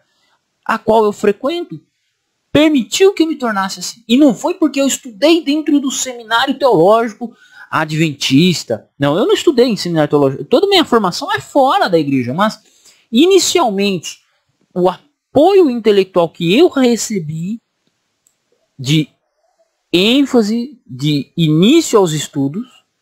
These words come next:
foi dentro da igreja adventista. Foi dentro de uma igreja. E, e, curiosamente, uma igreja muito dogmática, tá? Muito dogmática.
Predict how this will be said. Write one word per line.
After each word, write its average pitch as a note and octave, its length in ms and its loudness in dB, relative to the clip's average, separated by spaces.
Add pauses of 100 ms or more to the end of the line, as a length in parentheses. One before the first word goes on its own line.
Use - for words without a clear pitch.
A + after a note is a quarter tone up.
(720)
foi A#3 280 2
dentro G#3 360 -6
da A#3 120 2
igreja A#3 300 -2
adventista. A#3 560 -6
Foi F#3+ 120 2
dentro A#3 300 -2
de F#3+ 60 -2
uma B3 120 4
igreja. D#3 400 -2 (1600)
E, E3 60 -2
e, F3+ 240 -4
curiosamente, A3+ 600 0
uma A3+ 80 0
igreja G3+ 300 0
muito A3+ 220 -2
dogmática, G3 680 -2 (560)
tá? C#3 340 -2 (460)
Muito F3+ 220 -8
dogmática. F#3+ 560 -2